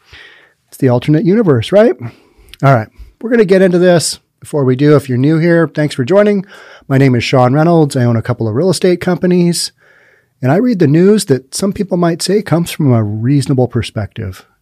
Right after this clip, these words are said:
And to me, a landlord requiring proof of vaccinations for the tenants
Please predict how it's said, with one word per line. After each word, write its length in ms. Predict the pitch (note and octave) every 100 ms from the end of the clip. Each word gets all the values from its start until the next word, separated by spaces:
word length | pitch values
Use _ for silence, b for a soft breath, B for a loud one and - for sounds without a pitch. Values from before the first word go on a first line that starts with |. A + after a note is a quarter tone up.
| _
And 420 | D#3 D3 C#3 C#3 -
to 120 | E3+
me, 400 | G#3 E4+ F#4 - b b b b b
a 140 | D3+
landlord 640 | B2+ E3+ C4 C#4 D4+ C#4 -
requiring 520 | - - F3+ E3 C3+
proof 280 | - F3 -
of 120 | B2
vaccinations 920 | E3 F3 - C3+ C3+ F3+ - G#3+ G#3
for 160 | - B2+
the 120 | G#2+
tenants 760 | - - F#3+ C4 C#4+ - -